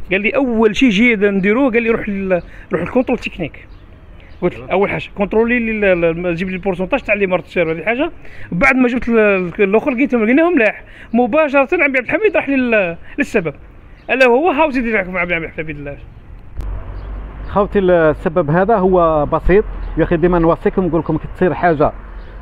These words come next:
Speaker 2: في سيارتكم، كما يقولوا ال-، بالقورية، بات بانيك، آه، بشوية، بالعقل برك،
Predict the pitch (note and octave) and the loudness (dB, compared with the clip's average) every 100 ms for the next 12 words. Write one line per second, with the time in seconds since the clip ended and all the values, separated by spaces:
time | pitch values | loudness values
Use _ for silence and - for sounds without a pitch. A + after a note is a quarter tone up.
0 | - E3+ E3+ F3 D#3+ E3+ - G#3+ A3+ - | -2 2 2 4 4 2 0 -2 -2 -6
1 | - - - - E3+ F3+ D#3+ F3 E3+ E3 | -14 -12 -12 -6 -2 2 4 4 4 4
2 | D3 D3+ E3+ F3 A3 A3+ F#3+ - A3+ - | 2 2 2 4 4 4 0 0 -2 0
3 | F#3+ C#3+ A3 - - - - A3 G3 A3 | 0 0 -2 -6 -8 -10 -6 -4 -2 -2
4 | - F#3 D3+ D#3 G#3 - A3 D3+ A#2+ G#2 | 0 2 4 2 0 0 0 0 -2 -4